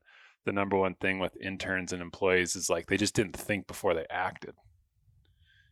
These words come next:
you know, and I see it online as well. And people message you photos and they're trying to get their name out there. It's like,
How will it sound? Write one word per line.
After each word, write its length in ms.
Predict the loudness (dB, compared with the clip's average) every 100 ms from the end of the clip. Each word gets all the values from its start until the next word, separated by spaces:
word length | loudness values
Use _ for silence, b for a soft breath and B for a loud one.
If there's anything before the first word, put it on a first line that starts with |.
| _
you 100 | -8 -2
know, 180 | 0 2
and 80 |
I 60 | 2
see 240 | 2 4
it 100 | 4
online 680 | 4 0 -4 -4 -6 -6 -6
as 180 | -4 -4
well. 460 | 2 4 6 4 2
And 120 | -4
people 240 | -6 -4
message 440 | -4 -4 -6 -8 -10
you 140 | -12 -14 B B B B B -2
photos 520 | 8 10 12 10 8
and 100 | 2
they're 60 | -2
trying 300 | 0 0 0
to 40 |
get 140 | -2 -2
their 120 | 0
name 280 | 2 2 4
out 300 | 2 2 2
there. 180 | 4 4
It's 180 | 2 0
like, 260 | 0 -2